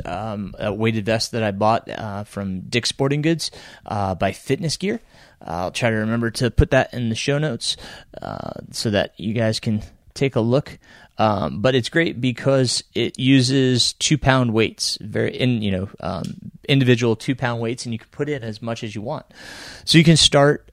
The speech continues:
uh, on the lighter side. Uh, I like to make sure the vest is even on the front and the back for weight so that it's, you know, evenly distributed. Um,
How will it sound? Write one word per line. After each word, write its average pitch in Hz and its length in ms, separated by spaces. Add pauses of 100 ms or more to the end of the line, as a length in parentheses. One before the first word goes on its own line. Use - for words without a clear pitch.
uh, 113 360
on 127 140
the 120 80
lighter 117 280
side. 135 560
Uh, 98 400
I 120 140
like 117 160
to - 80
make 107 120
sure 113 200
the 104 100
vest 107 320
is 101 160
even 107 320
on 101 120
the 95 80
front 110 320
and 101 80
the 98 60
back 98 280
for - 180
weight 95 320
so - 140
that 95 160
it's, - 380
you 101 120
know, 85 60
evenly 98 380
distributed. 107 580 (480)
Um, - 760